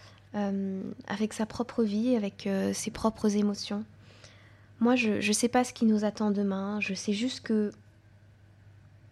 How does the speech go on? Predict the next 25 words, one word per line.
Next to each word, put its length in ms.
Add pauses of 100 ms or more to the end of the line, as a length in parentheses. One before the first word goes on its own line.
(720)
pour 200
moi, 420 (120)
ma 160
croyance 640
la 80
plus 140
forte, 300
c'est 140
que 200
tout 220
est 40
pour 220
le 120
mieux. 280 (760)
Quoi 160
que 160
je 100
traverse, 600
quoi 220
qu'il 240
m'arrive. 480 (1900)
Même 180
si 180
j'ignore 340
pourquoi, 480